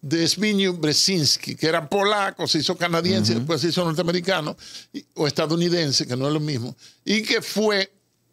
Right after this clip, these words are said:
Speaker 1: asesor de par de presidentes, donde él habla, yo lo tengo así hasta encerrado, un text-, un, dos párrafos, donde él dice, una guerra, dice, a Rusia hay que contenerla,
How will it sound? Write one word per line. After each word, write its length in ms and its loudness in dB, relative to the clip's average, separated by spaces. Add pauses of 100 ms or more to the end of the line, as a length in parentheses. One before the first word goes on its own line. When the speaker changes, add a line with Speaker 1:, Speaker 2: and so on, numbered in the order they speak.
(140)
Speaker 1:
asesor 640 2
de 80 0
par 300 -2
de 100 0
presidentes, 920 0
donde 320 2
él 100 2
habla, 400 0 (220)
yo 140 2
lo 120 0
tengo 220 0
así 160 2
hasta 160 -4
encerrado, 760 0 (100)
un 260 0
text-, 400 0
un, 340 -2
dos 260 0
párrafos, 460 -4 (480)
donde 280 0
él 40 -2
dice, 400 2
una 380 2
guerra, 480 2
dice, 360 2 (300)
a 180 -2
Rusia 560 0 (840)
hay 160 0
que 160 -2
contenerla, 1120 0